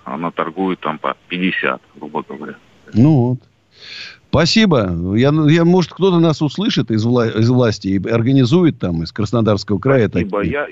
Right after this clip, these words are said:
Speaker 1: я
Speaker 2: товар-
Speaker 1: что вам, я просто ещё хочу сказать, я вам написал, но вы, наверное, вам много пишут. Мы гидроизоляцией занимаемся. Меня Влад зовут.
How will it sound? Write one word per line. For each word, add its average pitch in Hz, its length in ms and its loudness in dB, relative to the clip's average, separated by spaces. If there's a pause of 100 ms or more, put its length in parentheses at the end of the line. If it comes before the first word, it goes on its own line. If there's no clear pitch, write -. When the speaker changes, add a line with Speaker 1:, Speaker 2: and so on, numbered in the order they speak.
(260)
Speaker 1:
я 135 180 -4
Speaker 2:
товар- 104 220 2
Speaker 1:
что 117 80 -6
вам, 104 160 -10
я 127 140 -4
просто - 340 -10
ещё 113 200 -8
хочу 120 300 -6
сказать, 117 460 -4
я 107 120 -4
вам 113 300 -4 (760)
написал, 147 540 -2
но 101 140 -2
вы, 104 100 -2
наверное, 98 300 0
вам 110 160 -2
много 110 300 -4
пишут. 107 380 -8 (160)
Мы 139 160 -6
гидроизоляцией 131 880 -4
занимаемся. 101 600 -6
Меня 92 260 -6
Влад 107 320 -4
зовут. 92 240 -8